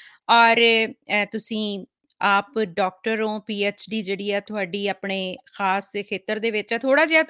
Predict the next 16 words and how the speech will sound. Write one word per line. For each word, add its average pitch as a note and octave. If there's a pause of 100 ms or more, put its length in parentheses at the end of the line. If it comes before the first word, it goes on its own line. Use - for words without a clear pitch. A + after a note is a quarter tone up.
ਆਪਣੇ B3
ਬਾਰੇ G#3+
ਦੱਸੋ A#3
ਵੀ C#4 (360)
ਵੈਸੇ A3+
ਪੰਜਾਬ A#3
ਤੋਂ A3
ਕਿਹੜੇ A3+
ਇਲਾਕੇ A#3
ਤੋਂ A#3 (120)
ਤੇ G#3 (520)
ਆਸਟ੍ਰੇਲੀਆ G#3+
ਦੇ G#3
ਵਿੱਚ G3
ਕਦੋਂ F#3
ਤੋਂ? F3+